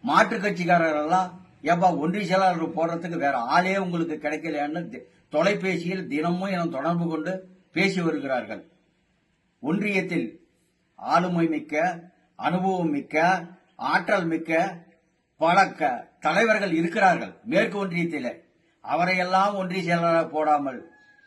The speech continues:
யாரோ ஒருவரை கொண்டு வந்து போது இது எப்படி ஒன்றிய, ஒன்றியத்தில் நாளைக்கு சட்டமன்றத்தில் தேர்தலில் எப்படி வாக்கு பெற முடியும்?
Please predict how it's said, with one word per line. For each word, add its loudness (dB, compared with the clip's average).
யாரோ 6
ஒருவரை -2
கொண்டு -4
வந்து -2
போது -4
இது -4
எப்படி -4
ஒன்றிய, -2
ஒன்றியத்தில் -2
நாளைக்கு -2
சட்டமன்றத்தில் -2
தேர்தலில் 2
எப்படி -2
வாக்கு 2
பெற 0
முடியும்? -6